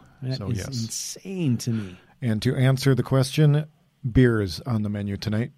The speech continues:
Speaker 2: Um, this happens to be Lock and Dam by Grainbelt, a local brewery.
Speaker 1: Yes, and I
Speaker 2: And Stuart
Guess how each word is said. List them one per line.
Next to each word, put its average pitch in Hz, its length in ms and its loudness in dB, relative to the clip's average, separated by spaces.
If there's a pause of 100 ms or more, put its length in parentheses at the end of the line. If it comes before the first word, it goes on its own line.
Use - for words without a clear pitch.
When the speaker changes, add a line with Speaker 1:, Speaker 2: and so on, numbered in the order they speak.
Speaker 2:
Um, 98 440 -6 (120)
this 120 320 -2
happens 113 440 -6
to 113 120 -8
be 107 420 -6 (360)
Lock 104 340 -6
and 107 120 -4
Dam 104 380 2
by 107 140 0
Grainbelt, 107 640 0
a 95 160 -4
local 92 360 -8
brewery. 110 400 -4 (640)
Speaker 1:
Yes, 117 440 -6
and 123 160 0
I 143 180 4
Speaker 2:
And 113 400 0
Stuart 117 440 -6